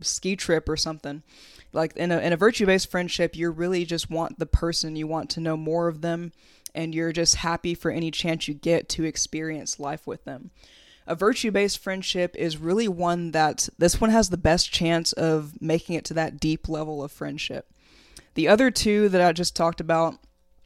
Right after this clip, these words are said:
you know, those could be surface level for a while, and, you know, maybe it breaks through to the deep level, but a virtue friendship where you truly just like the person,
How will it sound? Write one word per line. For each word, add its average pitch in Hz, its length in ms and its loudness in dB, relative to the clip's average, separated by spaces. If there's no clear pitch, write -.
you 175 60 -4
know, 170 100 2
those 185 240 6
could 190 240 -2
be 185 320 2
surface 175 480 2
level 170 300 0
for 170 180 -4
a 160 60 0
while, 160 420 -4
and, 156 240 -8
you 185 80 0
know, 180 140 6
maybe 190 600 6
it 165 180 0
breaks 165 280 4
through 175 180 4
to 170 140 -4
the 165 80 0
deep 156 280 0
level, 160 280 -2
but 156 160 -2
a 151 40 -6
virtue 190 480 0
friendship 175 540 0
where 160 80 -2
you 156 140 -2
truly 180 440 -2
just 165 320 -4
like 151 280 -6
the 156 80 -6
person, 208 640 -2